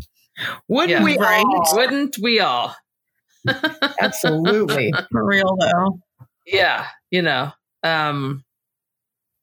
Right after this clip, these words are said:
Speaker 2: and, yeah, Heidi also on Instagram,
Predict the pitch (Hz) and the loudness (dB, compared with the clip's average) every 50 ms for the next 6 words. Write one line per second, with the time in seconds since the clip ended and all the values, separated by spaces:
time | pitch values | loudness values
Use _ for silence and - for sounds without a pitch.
0 | - - _ _ _ - - - _ _ _ _ _ - 190 190 185 180 180 180 | -20 -20 _ _ _ -20 -20 -20 _ _ _ _ _ -2 0 0 2 2 2 0
1 | 180 170 160 - - - - - - - _ _ _ - 190 190 208 170 170 185 | 0 -2 -2 -2 -2 -2 -2 -4 -6 -12 _ _ _ -4 -2 0 0 0 0 0
2 | 240 247 254 254 233 226 220 214 208 208 175 - _ _ _ _ _ _ - 185 | 0 0 0 0 0 0 0 0 0 0 -2 -4 _ _ _ _ _ _ -2 -2
3 | 214 208 - - 202 180 170 170 170 175 170 - - - - 165 160 160 156 156 | -2 0 0 0 2 2 2 2 0 0 0 -2 -2 -2 0 0 0 0 -2 -4